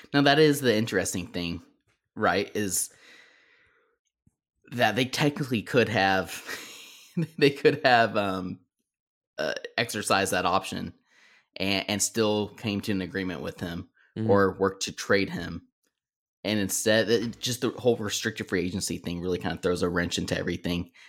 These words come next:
Speaker 1: Um, so I, I really think it has to be one of the two. Either there's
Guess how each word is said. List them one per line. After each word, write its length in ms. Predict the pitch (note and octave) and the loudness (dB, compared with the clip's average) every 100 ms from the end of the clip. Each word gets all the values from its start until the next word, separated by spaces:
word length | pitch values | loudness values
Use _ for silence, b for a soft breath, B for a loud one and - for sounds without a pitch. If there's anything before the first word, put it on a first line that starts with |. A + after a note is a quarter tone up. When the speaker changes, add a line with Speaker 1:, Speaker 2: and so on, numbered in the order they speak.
| b - | b -6
Speaker 1:
Um, 280 | E2 F2+ - _ _ _ - | -6 -6 -10 _ _ _ 2
so 140 | A2 | 4
I, 180 | G2 G2+ | 6 4
I 140 | - | 4
really 260 | G#2 A2 G#2+ | 4 4 4
think 160 | G#2+ F#2+ | 2 0
it 60 | |
has 160 | G2 G2 | 0 0
to 40 | |
be 60 | G#2 | -2
one 140 | F#2 G2 | -2 -2
of 60 | |
the 60 | E2+ | -4
two. 320 | - G#2+ F#2 | -4 -4 -4
Either 160 | F2+ F2+ | -4 -4
there's 260 | F#2+ F2+ | -4 -4